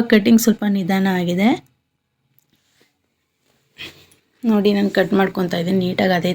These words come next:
ಥರ ಕಟ್ ಮಾಡ್ಕೊಳ್ಳಿ ನೀವುನು. ಬ್ಲೌಸ್ ಪೀಸ್ ಯಾವಾಗಲೂ ಅದಕ್ಕೆ ಹೇಳ್ತೀನಿ ನಾನು, ಕಾಟನ್ ತೊಗೊಳ್ಳಿ, ಇದು ಸ್ವಲ್ಪ ತುಂಬ ಸ್ಮೂತ್ ಇರೋದ್ರಿಂದ ಜಾರಿತಾ ಇದೆ. ಮತ್ತು ಹೊಲಿಬೇಕಂದ್ರೂ ಕೂಡ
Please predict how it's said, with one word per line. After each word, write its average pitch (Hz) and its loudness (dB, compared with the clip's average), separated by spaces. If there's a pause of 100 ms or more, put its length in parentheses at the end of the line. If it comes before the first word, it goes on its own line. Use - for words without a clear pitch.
ಥರ - -2 (140)
ಕಟ್ 175 -12
ಮಾಡ್ಕೊಳ್ಳಿ 170 -6
ನೀವುನು. 170 0 (560)
ಬ್ಲೌಸ್ 208 4
ಪೀಸ್ 220 2
ಯಾವಾಗಲೂ 190 4
ಅದಕ್ಕೆ 208 0 (120)
ಹೇಳ್ತೀನಿ 185 -4
ನಾನು, 202 4 (160)
ಕಾಟನ್ 202 2 (100)
ತೊಗೊಳ್ಳಿ, 180 -2 (640)
ಇದು 214 6 (120)
ಸ್ವಲ್ಪ 208 2 (140)
ತುಂಬ 202 0 (160)
ಸ್ಮೂತ್ 196 2
ಇರೋದ್ರಿಂದ 196 0 (100)
ಜಾರಿತಾ 185 -2 (120)
ಇದೆ. 170 -2 (560)
ಮತ್ತು 226 4 (180)
ಹೊಲಿಬೇಕಂದ್ರೂ 208 6 (100)
ಕೂಡ 208 0